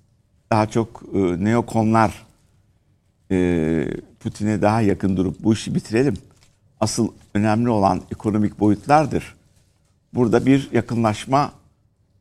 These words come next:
boyutu olsun. E, Biden'ın konuşmaları hiçbir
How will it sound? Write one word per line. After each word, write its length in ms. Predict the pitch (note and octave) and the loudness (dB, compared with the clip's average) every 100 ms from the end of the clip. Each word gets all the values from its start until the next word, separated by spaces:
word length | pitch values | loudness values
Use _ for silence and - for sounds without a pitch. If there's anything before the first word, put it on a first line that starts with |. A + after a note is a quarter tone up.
| _ | _
boyutu 380 | G2+ A#2 - D3+ | 2 2 4 4
olsun. 480 | G#2+ G2+ - D#3 - _ _ _ | 6 4 0 -8 -8 _ _ _
E, 140 | G2+ F2 | -2 2
Biden'ın 460 | A#2+ C#3 B2 G#2+ | 2 4 4 2
konuşmaları 840 | - A#2 A#2 - G#2+ A2+ G#2 E3 F#3 - _ _ _ | 0 0 0 0 0 2 2 2 -4 -14 _ _ _
hiçbir 640 | - E3 - B2+ A2 - | -12 -10 -4 2 2 0